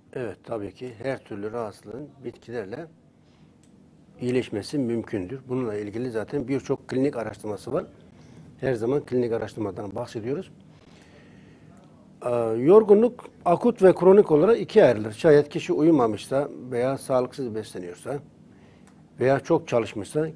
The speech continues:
geçici olarak ortaya çıkan yorgunluk dinlendiği zaman veya sağlıklı beslendiği zaman geçer. Fakat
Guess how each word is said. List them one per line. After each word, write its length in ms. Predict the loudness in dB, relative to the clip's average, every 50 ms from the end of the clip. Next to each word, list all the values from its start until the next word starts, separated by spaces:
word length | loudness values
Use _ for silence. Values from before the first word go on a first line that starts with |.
| -16 -10 -4
geçici 400 | -4 -4 -2 -4 -2 2 4 4
olarak 480 | 4 4 2 0 -2 -4 -6 -12 -20 -20 -12 -6
ortaya 400 | -4 -4 -4 -2 0 0 0 0
çıkan 300 | -2 -4 -8 -6 -4 -4
yorgunluk 600 | -2 0 2 2 2 2 0 -2 -4 -4 -4 -6 -10 -20 -20 -20 -20 -20 -20 -20 -20 -20 -20 -20 -20 -20 -20 -20 -20 -20 _ _ -20 -20 -20 -20 -20 _ _
dinlendiği 460 | 4 6 8 8 8 6 6 2 0
zaman 360 | 0 0 -2 -2 -2 -4 -2 -2
veya 300 | 0 0 0 -2 -4 -8
sağlıklı 460 | -6 -2 -2 -2 -2 -2 -6 -8 -8
beslendiği 420 | -8 -8 -6 -6 -6 -6 -6 -6
zaman 280 | -6 -6 -6 -6 -6 -6
geçer. 300 | -8 -10 -10 -12 -16 -12
Fakat 320 | -8 -8 -6 -4 -4 -6